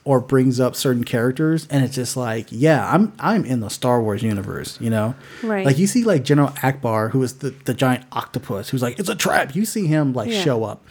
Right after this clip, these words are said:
Speaker 1: You even see, uh, uh, what's his name's? Uh, Lando Calrissian's co-pilot from Return of the Jedi. His name is escaping me, but you even see him show up at one point.
Speaker 2: Mm-hmm.
Speaker 1: And I was just like, "Fuck yeah."
Speaker 2: No, um, I just thought of something.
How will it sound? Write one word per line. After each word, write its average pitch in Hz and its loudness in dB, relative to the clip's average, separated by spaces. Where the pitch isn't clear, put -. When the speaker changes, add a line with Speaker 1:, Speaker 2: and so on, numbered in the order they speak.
Speaker 1:
You 165 4
even 170 4
see, 139 2
uh, 117 -2
uh, 127 0
what's 135 0
his 139 -4
name's? 139 -2
Uh, 131 0
Lando 143 4
Calrissian's 139 2
co-pilot 117 0
from 123 -4
Return 135 2
of 131 4
the 120 0
Jedi. 127 2
His 127 0
name 139 4
is 117 0
escaping 113 -2
me, 104 -4
but 135 2
you 160 4
even 214 2
see 143 2
him 151 4
show 131 0
up 104 -8
at 107 -4
one 110 -2
point. 95 -8
Speaker 2:
Mm-hmm. 254 4
Speaker 1:
And 202 2
I 160 6
was 131 4
just 104 -4
like, - -12
"Fuck - -6
yeah." - -12
Speaker 2:
No, 262 4
um, 202 4
I 247 0
just 240 0
thought 240 4
of 214 2
something. 190 -4